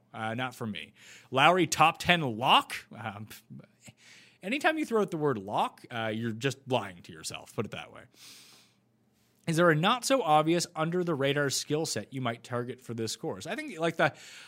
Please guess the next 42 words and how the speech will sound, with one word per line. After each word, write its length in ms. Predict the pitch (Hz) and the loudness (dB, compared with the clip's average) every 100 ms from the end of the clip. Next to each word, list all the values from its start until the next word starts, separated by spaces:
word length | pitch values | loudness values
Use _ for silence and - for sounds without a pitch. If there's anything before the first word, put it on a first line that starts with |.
| - | -10
I 100 | - | 2
would 120 | 226 233 | 4 6
say, 140 | 269 | 8
like, 180 | 220 160 | 6 6
Morikawa 680 | 185 208 175 156 156 151 127 | 4 4 4 4 6 4 2
kinda 280 | 147 135 | 0 0
has 240 | 117 123 113 | 2 0 0
it, 40 | |
although 120 | 113 | -4
he 100 | 120 | -2
doesn't 220 | 127 139 139 | -2 -2 -2
have 160 | 123 | -2
the 100 | 123 | -4
under, 320 | 117 113 113 127 | -6 -6 -6 -8
the 180 | 127 | -6
around 280 | 120 120 123 | -4 -2 -4
the 60 | 113 | -6
green 220 | 110 117 | -6 -6
game. 160 | 107 117 | -8 -2
I'd 160 | 190 202 | -2 0
say 160 | 190 | 0
strong 460 | 135 - 156 202 226 | -2 2 4 4 4
off 180 | 208 202 | -2 -2
the 80 | |
tee, 300 | 185 - 190 | -4 -2 -4
good 260 | 151 147 156 | -2 2 4
around 320 | 151 147 143 | 4 4 2
the 80 | 143 | -2
green, 400 | 107 127 139 147 | -4 -4 -4 -2
bad 320 | 113 123 127 | -2 0 -2
with 160 | 123 120 | -4 -8
irons. 640 | 110 107 82 65 73 - | -8 -8 -8 -16 -14 -4
Not 200 | 147 147 | 2 2
that 80 | 143 | 4
I 80 | 131 | 2
want 280 | 120 143 151 | 4 0 0
a 40 | |
player 260 | 143 151 147 | 2 4 4
that's 160 | 151 | 2
bad 300 | - 160 156 | 8 8 8
with 160 | 156 151 | 4 2
irons, 420 | 143 156 175 208 | 4 4 2 -4